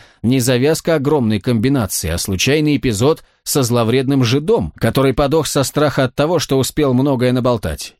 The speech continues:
И главное для Миньки спасение, доказывал я ему — не упоминать моего имени, оттянуть время —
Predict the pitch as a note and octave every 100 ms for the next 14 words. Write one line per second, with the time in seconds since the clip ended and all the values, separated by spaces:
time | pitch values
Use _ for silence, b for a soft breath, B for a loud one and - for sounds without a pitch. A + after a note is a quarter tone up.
0 | - B2+ A#2 A2+ A#2+ A#2 B2 B2 A#2+ B2+
1 | C3 B2+ C#3 C3 - C3+ D3+ C#3+ D3 C3+
2 | A#2+ C3 A#2 B2+ B2+ B2 B2+ B2+ B2+ -
3 | b - A2 C#3+ D3 C#3+ C#3+ D3+ C#3+ C3+
4 | C3+ C3 C#3+ C3 F2+ D2+ C#2+ _ - C3
5 | - - D3+ D#3 A#2+ B2 B2+ F2 D2